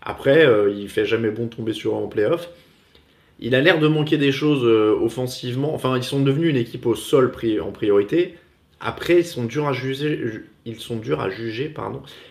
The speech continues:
euh, sur le, l'idée même que l'idée pour eux était d'aller en play-off. Et on verra ce qu'ils font à ce moment-là. Euh, je serais pas étonné de voir, euh, Brady lancer pour trois cent cinquante yards, euh, sur les matchs de play-off. Voilà, parce qu'il sera prêt à ce moment-là. Donc, euh,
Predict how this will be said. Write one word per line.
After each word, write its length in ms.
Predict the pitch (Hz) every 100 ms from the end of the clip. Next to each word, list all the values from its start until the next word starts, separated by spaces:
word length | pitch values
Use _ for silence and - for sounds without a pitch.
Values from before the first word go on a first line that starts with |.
| -
euh, 240 | - 104 101
sur 360 | 101 - 117
le, 640 | 110 104 101 101 98 95 95
l'idée 320 | 104 113 113
même 280 | 135 151 131
que 140 | -
l'idée 720 | 131 135 113 107 107 113 135
pour 360 | 131 113 113 151
eux 60 |
était 220 | 127 -
d'aller 300 | 127 120 127
en 100 | 131
play-off. 460 | 120 127 147 156 - - _ _ _
Et 160 | 117 110
on 180 | 110 104
verra 240 | 120 131
ce 100 | 131
qu'ils 120 | -
font 180 | - 139
à 60 | 113
ce 160 | -
moment-là. 400 | 123 120 110 98 - - - _ -
Euh, 120 | 101
je 120 | 92
serais 180 | 98 107
pas 120 | 101
étonné 280 | 127 117 123
de 60 | 123
voir, 240 | 117 113
euh, 80 | 95
Brady 360 | 95 95 98 123
lancer 340 | 104 98 127
pour 100 | 127
trois 220 | - 110
cent 160 | 107 113
cinquante 400 | - 95 95 -
yards, 220 | 123 123
euh, 280 | 101 92 90
sur 180 | 87 -
les 80 | 92
matchs 220 | 95 95
de 60 | 95
play-off. 420 | - 104 143 - - - - _ _ _ _ _ - -
Voilà, 260 | 123 123 104
parce 180 | 120 -
qu'il 160 | -
sera 240 | - 110 107
prêt 160 | 139
à 80 | 127
ce 140 | 117 120
moment-là. 340 | 120 127 123
Donc, 220 | 110 101
euh, 100 | 107